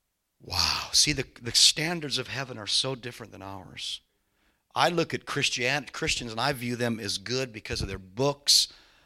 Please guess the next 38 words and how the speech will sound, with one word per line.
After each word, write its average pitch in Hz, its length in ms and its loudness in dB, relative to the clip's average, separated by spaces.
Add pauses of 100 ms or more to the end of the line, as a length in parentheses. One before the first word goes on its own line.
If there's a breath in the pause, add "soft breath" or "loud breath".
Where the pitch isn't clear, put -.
(200 soft breath)
their 113 240 0
amount 120 420 2
of 113 120 -6
conferences 139 680 -4
they 135 160 -4
do, 135 300 -6
their, 120 240 -8
you 143 120 -8
know, 123 120 -4
their, 113 240 -2 (260 soft breath)
all, 143 260 2
their 123 200 -4
resume, 139 760 2
their, 120 200 -4 (340)
their 123 400 -6
accolades, 131 640 2
their 120 120 -4
recommendations. 127 920 -4 (640)
But 123 120 -12
you 151 80 0
know, 147 120 2
none 135 340 0
of 156 80 -2
those 156 200 0
will 135 60 -6
stand 135 300 0
in 123 40 -12
heaven. 135 320 -14
Not 131 220 -16
one, 107 480 -14
not 117 260 -10
one. 117 280 -10
There's 117 200 -2
no 147 200 -2
trophy 160 440 -2
case 131 300 -4
in 123 80 -10
heaven. 139 320 -12